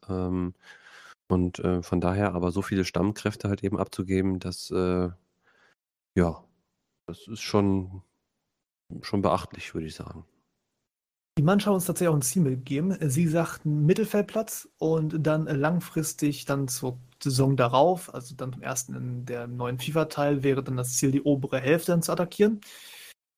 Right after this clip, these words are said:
Speaker 2: Grundsätzlich sehe ich sie da auch, wobei ich glaube, dass es nicht leicht werden wird. Ähm, vier Stammspieler verloren, dazu nicht gerade auch unwichtige. Und, ah,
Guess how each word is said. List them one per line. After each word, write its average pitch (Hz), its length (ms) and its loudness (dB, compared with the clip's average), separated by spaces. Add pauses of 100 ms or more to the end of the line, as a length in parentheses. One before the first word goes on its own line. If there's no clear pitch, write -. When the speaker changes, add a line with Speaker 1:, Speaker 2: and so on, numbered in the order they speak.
(400)
Speaker 2:
Grundsätzlich 170 880 2
sehe 156 280 0
ich 202 100 2
sie 208 80 -2
da 185 140 2
auch, 202 320 -2
wobei 180 1000 0
ich - 380 -12
glaube, 160 260 4
dass 160 180 -4
es 147 140 -4
nicht 135 180 -2
leicht 127 300 -4
werden 127 320 -10
wird. - 340 -10
Ähm, 135 540 -4
vier 175 280 2
Stammspieler 165 420 0
verloren, 175 460 2
dazu 147 300 -2
nicht 147 200 0
gerade 139 180 0
auch 127 60 -2
unwichtige. 151 640 2 (720)
Und, 156 360 2 (140)
ah, - 240 -4